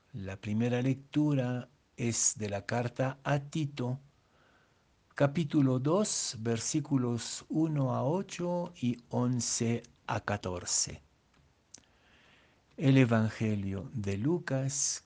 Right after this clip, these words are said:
capítulo diecisiete, versículos siete a diez. En aquel tiempo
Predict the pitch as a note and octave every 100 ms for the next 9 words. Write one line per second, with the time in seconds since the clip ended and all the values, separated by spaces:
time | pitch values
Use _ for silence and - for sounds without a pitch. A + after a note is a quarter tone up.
0 | - A2 - E3+ E3+ F3+ D#3+ D#3 D3+ B2+
1 | C3+ B2+ A#2+ - A#2 - F3 F#3 - C4
2 | F4 _ _ - _ _ A2+ A2+ A2+ -
3 | C#3+ C#3 C#3 A#2+ B2 A#2+ - - _ -
4 | - - C3+ C3 - A#2 A#2+ - _ -
5 | G#2 G2 A2+ A2 G#2+ - - - - -
6 | _ _ _ _ _ _ _ _ _ _
7 | _ - - - - - - - _ _
8 | _ - C3+ C3 C#3 F#3+ G3 - G#3 F#3+
9 | F3 D#3 D#3 C#3